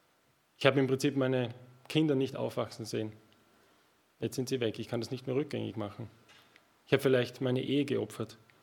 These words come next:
Für den Erfolg. Es war kein guter Gott. Ich habe jetzt vielleicht viel Geld, aber ich habe viel verloren und ich habe große Opfer bringen müssen. Und der Einzige,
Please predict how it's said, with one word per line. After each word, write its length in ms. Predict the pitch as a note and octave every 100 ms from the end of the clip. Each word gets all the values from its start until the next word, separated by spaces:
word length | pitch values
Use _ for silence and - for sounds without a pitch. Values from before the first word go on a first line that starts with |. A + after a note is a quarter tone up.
| _ _ _ _ _ _ _ _ _ _ _ -
Für 160 | E3
den 160 | E3 D#3
Erfolg. 440 | C#3 - B2 A#2 - - - _ -
Es 140 | B2+ B2+
war 140 | C3
kein 180 | C3+ B2
guter 240 | A2+ A2+
Gott. 220 | A#2 G#2+
Ich 100 | A2+
habe 100 | C3
jetzt 80 | C3+
vielleicht 220 | C3+ C3+
viel 160 | - D3
Geld, 380 | C#3+ C3 B2+ -
aber 180 | A2+ A#2
ich 120 | -
habe 180 | A#2 - -
viel 260 | - D3+
verloren 380 | C3+ B2 A2 A2+
und 100 | A#2
ich 120 | A2+
habe 100 | B2
große 360 | - C3+ C3 -
Opfer 320 | B2 - A#2 - - -
bringen 340 | - D3 C#3+ B2+
müssen. 340 | A#2 - A#2 - - - - -
Und 120 | D3+
der 80 | E3
Einzige, 640 | E3+ C#4 - C3+ C3+ F3+